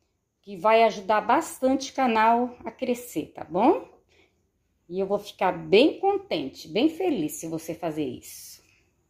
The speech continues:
E desde já eu agradeço. Muito obrigada. Gente, faz que vocês vão ver que delícia que fica.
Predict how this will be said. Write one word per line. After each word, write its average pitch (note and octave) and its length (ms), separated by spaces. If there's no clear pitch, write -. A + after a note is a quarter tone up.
E - 20
desde G#3 320
já G3 240
eu G3+ 120
agradeço. A3+ 720
Muito G3 680
obrigada. G3 560
Gente, D#3+ 400
faz A#3 680
que A#3+ 80
vocês G#3+ 580
vão G3 320
ver A3 300
que D#4 160
delícia B3+ 580
que - 140
fica. - 500